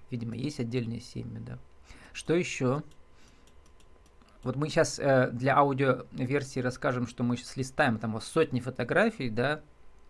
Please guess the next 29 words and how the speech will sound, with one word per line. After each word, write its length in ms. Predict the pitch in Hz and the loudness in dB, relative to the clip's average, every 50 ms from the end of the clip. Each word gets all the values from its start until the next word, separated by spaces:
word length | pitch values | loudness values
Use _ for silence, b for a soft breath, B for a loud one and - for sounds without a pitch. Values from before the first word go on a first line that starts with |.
| - - - - - - - - | -20 -18 -16 -16 -16 -14 -8 -4
и 420 | 139 135 131 127 123 127 123 127 B B B B B B B B | -2 2 2 4 2 2 0 -4 B B B B B B B B
видеоверсии, 800 | 123 127 123 110 120 117 110 120 123 120 - - - 131 127 131 | -2 -2 0 0 0 -2 0 0 -2 -2 -2 -2 -2 -2 -2 -2
и 380 | - 151 135 139 147 151 - - - - - - - - - - - | -2 -2 0 0 2 0 0 -2 -6 -16 -20 -20 -20 -20 -18 -12 -8
там 220 | - - 110 120 | -6 -4 -4 -2
вот, 280 | 113 120 120 123 - - | -2 -2 -2 -2 0 0
э, 220 | 127 117 - - - | 0 0 0 -4 -10
в 60 | - - | -8 0
поздней 300 | - 160 160 165 175 135 | 0 0 2 0 -2 -2
советской 340 | - 147 127 - - 131 120 | -2 -4 -4 -2 -4 -4 -4
эпохе 340 | 127 - 143 139 135 - 120 | 0 0 -2 0 0 0 -2
уже 240 | 120 113 117 113 | -2 0 -2 -4
были 480 | 117 107 123 127 135 143 151 143 - B B B B B B - - - | -4 -2 0 0 0 2 0 -2 -4 B B B B B B -18 -8 -4
калькуляторы, 760 | 143 143 143 143 - 214 170 131 98 - - - 113 120 104 | -4 -4 -2 2 2 4 4 4 2 0 -2 -6 -6 -6 -6
например, 500 | 98 104 - - 117 110 107 107 110 107 | -6 -8 -10 -10 -10 -8 -8 -8 -8 -10
да, 260 | 107 107 110 127 135 131 131 - - - - - b b b b b b b b b b b b b b - - - - - - - - | -10 -10 -8 -8 -8 -10 -12 -16 -16 -16 -18 -18 b b b b b b b b b b b b b b -20 -20 -20 -20 -20 -14 -4 -2
которые, 640 | 156 131 - - 160 185 202 214 185 156 123 120 - | -2 -2 2 4 6 6 6 6 6 6 4 4 2
вот 260 | - 127 135 135 135 127 | -2 -2 -2 -2 0 0
вы 100 | 135 143 | 0 0
не 80 | 147 139 | 0 2
поверите, 520 | 139 139 131 160 190 202 196 - 147 127 | 2 2 4 4 2 2 2 2 2 2
но 320 | 127 135 139 135 - - B B B B B B B B B - - | 4 4 2 0 -2 -6 B B B B B B B B B -8 -2
я 160 | 131 131 131 | 0 0 0
помню, 420 | 135 151 156 156 156 156 151 143 135 | 2 6 6 6 6 6 0 2 4
м, 600 | 131 123 117 - - - - - - - - - - | 4 4 4 2 -4 -8 -10 -10 -10 -10 -10 -8 -2
когда 140 | 123 120 123 | -2 0 2
мне 140 | 127 127 123 | 2 2 0
было 280 | 120 127 127 117 110 110 | 2 0 0 0 -2 -4
пятнадцать 420 | - - - 147 151 160 - - | -8 -6 0 0 0 0 0 0
лет, 180 | 143 131 - | -2 -2 -4